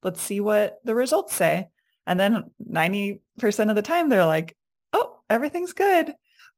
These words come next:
But in reality, um,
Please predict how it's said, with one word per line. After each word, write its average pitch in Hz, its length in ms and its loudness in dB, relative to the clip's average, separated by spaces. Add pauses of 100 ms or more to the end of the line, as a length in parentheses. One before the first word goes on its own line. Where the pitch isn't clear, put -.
But 196 180 6
in 180 100 -2
reality, 175 800 0 (300)
um, 151 640 0